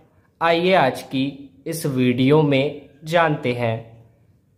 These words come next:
यहाँ पर आपको इसके लिए अपने फ़ोन में सबसे पहले सेटिंग्स को ओपन करना है। सेटिंग्स में आने के बाद आपको एक ऑप्शन देखने को मिलेगा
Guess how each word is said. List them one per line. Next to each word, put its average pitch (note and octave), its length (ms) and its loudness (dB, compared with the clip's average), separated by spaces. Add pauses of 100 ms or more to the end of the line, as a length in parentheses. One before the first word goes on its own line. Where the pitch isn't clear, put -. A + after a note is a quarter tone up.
(120)
यहाँ D3+ 280 0
पर G3+ 80 4
आपको G3 340 0
इसके F#3+ 320 -2
लिए F3+ 260 2
अपने D3+ 440 2
फ़ोन E3+ 340 2
में E3+ 360 2 (280)
सबसे F3+ 480 -2
पहले C#3+ 360 2
सेटिंग्स D3 580 0
को F3 240 0
ओपन D3 440 0
करना E3+ 360 2
है। E3+ 260 -4 (720)
सेटिंग्स F#3+ 560 0
में G#3 140 2
आने D3 300 0
के E3+ 140 -2
बाद C#3 420 2
आपको E3 640 -2 (360)
एक E3+ 200 -6
ऑप्शन D3 580 2
देखने E3+ 340 2
को E3+ 160 2
मिलेगा E3 440 2